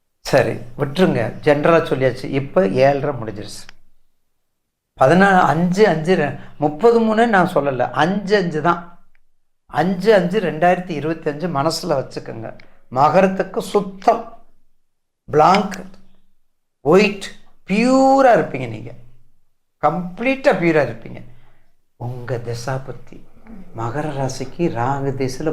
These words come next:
புதன் புத்தி, புதன் திசையில ராகு புத்தி, சனி திசையில சுக்கிர புத்தி, சுக்கிர திசையில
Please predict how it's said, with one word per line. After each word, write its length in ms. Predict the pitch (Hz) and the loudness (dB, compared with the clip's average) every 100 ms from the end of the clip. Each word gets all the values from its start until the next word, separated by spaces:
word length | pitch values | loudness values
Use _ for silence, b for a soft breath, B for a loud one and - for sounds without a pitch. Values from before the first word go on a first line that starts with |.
| - | -4
புதன் 320 | 120 131 127 | -6 -4 -6
புத்தி, 320 | 110 - - 175 B B | -6 -6 -2 -2 B B
புதன் 380 | 139 135 156 156 | 2 4 2 0
திசையில 420 | 143 - 135 113 | -4 -6 -4 -4
ராகு 380 | 117 127 135 135 | -2 -2 0 -2
புத்தி, 380 | 135 135 - 190 190 B | -2 -4 2 2 0 B
சனி 420 | - 143 139 185 | -4 -2 0 2
திசையில 500 | 185 147 - 131 117 | 2 0 -2 -4 -4
சுக்கிர 420 | - 135 - 156 135 | -4 -6 0 0 0
புத்தி, 280 | 139 - 175 - | -2 -4 -4 -2
சுக்கிர 340 | - - 185 165 | -4 -2 -2 -2
திசையில 420 | 160 135 135 113 | -4 -4 -4 -6